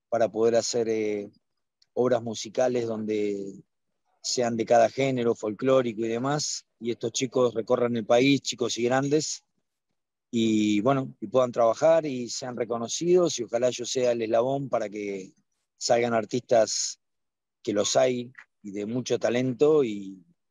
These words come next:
salgan artistas que tengan su, su vocación enfrente y puedan ser, eh, reconocidos en todo el país, ¿no?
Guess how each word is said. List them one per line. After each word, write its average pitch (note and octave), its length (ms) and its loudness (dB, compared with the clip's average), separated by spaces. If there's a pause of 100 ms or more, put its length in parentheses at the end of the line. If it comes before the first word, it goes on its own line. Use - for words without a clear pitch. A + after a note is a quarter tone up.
(100)
salgan A#2 380 -2
artistas A#2+ 400 -2
que A2 120 0
tengan A2+ 360 -2
su, F#2+ 600 -10 (300)
su - 240 -2
vocación B2+ 640 0
enfrente C3+ 760 -6 (600)
y G#2+ 120 -10
puedan A#2+ 320 2
ser, A#2 260 -2
eh, G2+ 720 -2 (520)
reconocidos A2 600 0
en A2 100 -8
todo A2+ 120 0
el G2 60 -6
país, B2 260 -2
¿no? B2+ 200 -16